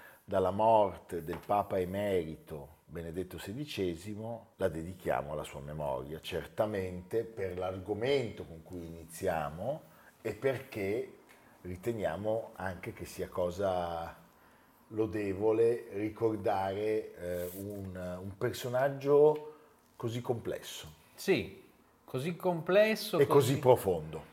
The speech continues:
Speaker 2: così profondo e, e anche così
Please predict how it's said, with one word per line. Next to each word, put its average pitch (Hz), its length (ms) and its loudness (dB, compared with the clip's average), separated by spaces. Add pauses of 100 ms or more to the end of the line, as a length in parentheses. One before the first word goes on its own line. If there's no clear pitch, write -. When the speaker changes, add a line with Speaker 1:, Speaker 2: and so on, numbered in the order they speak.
(320)
Speaker 2:
così 135 260 0
profondo 180 1040 10 (320)
e, 131 1120 8
e 123 180 6
anche 220 360 8
così 120 1500 6